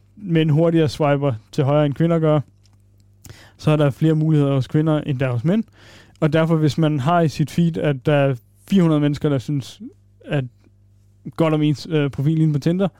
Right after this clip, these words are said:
eller ham, altså, hvad ligger like i, kan man sige, jamen,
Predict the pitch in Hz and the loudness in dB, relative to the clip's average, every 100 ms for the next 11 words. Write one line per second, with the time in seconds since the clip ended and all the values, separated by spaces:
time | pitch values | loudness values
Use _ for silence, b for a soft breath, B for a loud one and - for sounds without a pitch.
0 | b b - 127 131 117 - 143 131 110 | b b -4 -2 -2 -6 -6 -2 -2 -4
1 | b b b b b b - 151 151 147 | b b b b b b -2 0 2 2
2 | 139 143 233 233 196 170 175 b b b | 2 2 0 0 0 0 -2 b b b
3 | b b b b _ 180 165 165 160 | b b b b _ 0 2 0 -2